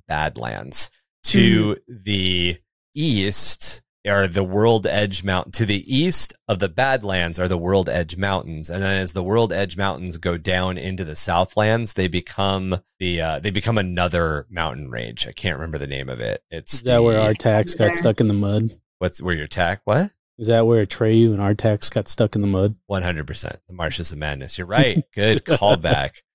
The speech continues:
Speaker 1: The Great Mountains, the Great Southern Mountains, I think is what they're called. So just kind of keep all of this in mind, because the, where the Marshes of Madness are and where the Badlands are, are important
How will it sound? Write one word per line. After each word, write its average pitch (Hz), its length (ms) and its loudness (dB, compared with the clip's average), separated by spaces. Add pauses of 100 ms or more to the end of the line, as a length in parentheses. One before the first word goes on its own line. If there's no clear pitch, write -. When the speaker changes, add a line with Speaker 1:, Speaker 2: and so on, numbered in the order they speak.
Speaker 1:
The 104 100 0
Great 104 680 -2
Mountains, 87 760 -6
the 101 100 -4
Great 104 260 0
Southern 90 360 0
Mountains, 76 360 -6
I 80 60 -4
think 80 140 -10
is 78 100 -10
what 80 80 -10
they're 67 100 -8
called. - 320 -6 (300)
So 110 600 2 (160)
just 139 240 -2
kind 196 200 2
of 110 220 -2
keep 120 320 -4
all 98 220 4
of 104 120 0
this 101 220 2
in 78 180 -6
mind, 95 600 -2
because 87 640 -2
the, 82 260 -2 (120)
where 104 240 2
the 113 120 2
Marshes 92 480 0
of 85 140 -4
Madness 85 480 -4
are 80 240 -2
and 71 160 -6
where 85 100 -4
the 80 100 -8
Badlands 80 560 -4
are, 80 280 -2
are 64 60 -8
important 101 640 -4